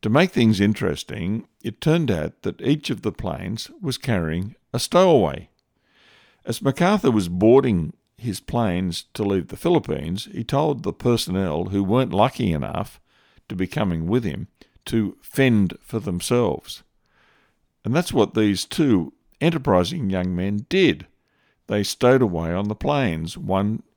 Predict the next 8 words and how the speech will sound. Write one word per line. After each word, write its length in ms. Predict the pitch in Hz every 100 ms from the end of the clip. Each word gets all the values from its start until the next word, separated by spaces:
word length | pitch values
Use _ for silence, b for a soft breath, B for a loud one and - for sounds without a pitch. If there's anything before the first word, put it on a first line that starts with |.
| _ -
to 180 | 95
each 220 | 87 - -
plane. 480 | 135 135 131 131 - _ _ _ _ _ b b b
In 120 | 113 107
Australia, 500 | - 160 180 120 85
they 100 | 95
were 140 | 90
charged 800 | - 127 127 90 92 113 -